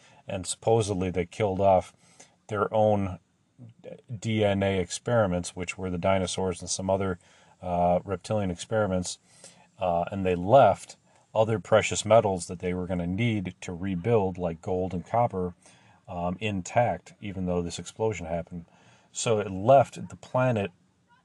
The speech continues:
uninhabitable for two hundred years, um, reportedly, and they were able to come back and repopulate and, and do what they needed to do with their genetic experiments. But let's just say, right, that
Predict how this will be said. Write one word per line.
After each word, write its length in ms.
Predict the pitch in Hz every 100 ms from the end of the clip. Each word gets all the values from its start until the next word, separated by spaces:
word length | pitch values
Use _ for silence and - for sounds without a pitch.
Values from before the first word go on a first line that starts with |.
| -
uninhabitable 800 | 120 120 95 113 160 117 87 95
for 180 | - 95
two 240 | - 123
hundred 280 | 117 101 92
years, 540 | 113 127 90 87 - - _ _ _ -
um, 480 | 92 92 90 85 85 _ _
reportedly, 760 | 101 95 104 95 90 85 95 90 _ _ _
and 220 | - 104 104
they 60 |
were 140 | 101 101
able 140 | 92
to 60 | 90
come 240 | - 110
back 320 | 95 98 92
and 140 | 95 90
repopulate 720 | 95 92 95 90 95 95 92
and, 440 | 101 85 85 87 113
and 260 | 90 87 85
do 420 | 98 98 92 85 - -
what 120 | 87
they 100 | 98
needed 240 | 95 85
to 80 | 87
do 320 | 85 98 92 87
with 160 | 104 98
their 100 | 92
genetic 360 | 85 95 87 82
experiments. 600 | - - 123 95 87 - - - _ _ _ _ _ _ _ _
But 80 | 131
let's 260 | 139 151 -
just 260 | 143 -
say, 460 | - 196 113 104 117 - _ _ _ 101
right, 300 | 107 135 - _ _ _ _ _ _ _ _
that 280 | 120 107 104